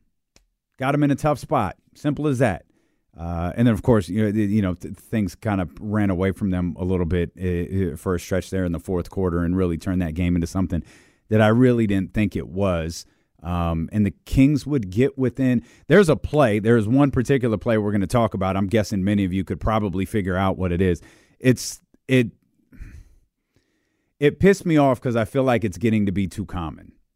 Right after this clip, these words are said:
It's starting to happen a little too frequently. And in my opinion, I think this play was the turning point in the game.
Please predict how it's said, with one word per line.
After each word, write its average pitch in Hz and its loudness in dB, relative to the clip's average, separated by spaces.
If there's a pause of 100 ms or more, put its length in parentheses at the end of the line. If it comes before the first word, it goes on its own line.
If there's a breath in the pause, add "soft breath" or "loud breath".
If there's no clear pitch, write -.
It's 120 -4
starting 143 2
to 117 0
happen 104 0 (140)
a 98 -2
little 117 2
too 117 -2
frequently. 90 -4 (800)
And 101 0 (920)
in 104 -2
my 123 2
opinion, 135 0 (640)
I 104 -20 (320)
think 147 -4
this 156 -4
play 143 -2
was 147 0
the 139 0
turning 147 2
point 143 4
in 135 2
the 127 0
game. 123 0